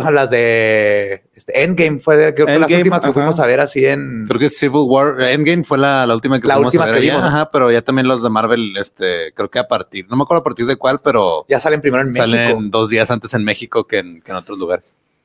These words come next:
Speaker 1: Pero era súper común irte a ver la película primero allá.
Speaker 2: Jackass, la
Speaker 3: Ujú.
Speaker 2: tres.
Speaker 1: Sí, especialmente a mí me gustaba aparte cuando eran animadas, porque muchas veces justamente llegaban aquí en español nada más.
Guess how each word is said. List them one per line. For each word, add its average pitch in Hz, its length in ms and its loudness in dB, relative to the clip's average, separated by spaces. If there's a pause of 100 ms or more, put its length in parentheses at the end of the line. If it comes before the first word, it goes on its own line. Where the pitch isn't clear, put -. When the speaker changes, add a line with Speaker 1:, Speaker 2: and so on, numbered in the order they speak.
(180)
Speaker 1:
Pero 160 140 4
era 165 140 2
súper 190 420 2
común 165 320 2
irte 151 200 0
a 151 40 4
ver 147 140 2
la 151 100 0
película 139 600 0
primero 123 260 0
allá. 123 300 0 (360)
Speaker 2:
Jackass, 117 600 0 (360)
la 117 120 0
Speaker 3:
Ujú. 113 80 -2
Speaker 2:
tres. 117 300 0 (420)
Speaker 1:
Sí, 151 120 2 (100)
especialmente 160 440 2
a 160 40 2
mí 165 100 2
me 190 100 4
gustaba 175 200 2
aparte 170 500 2
cuando 131 300 0
eran 151 640 -2
animadas, 165 540 0
porque 135 220 -6
muchas 135 260 -2
veces 156 320 0
justamente 139 720 -2
llegaban 131 380 2
aquí 135 160 -4
en 127 60 2
español 120 440 -2
nada 120 160 0
más. - 280 -10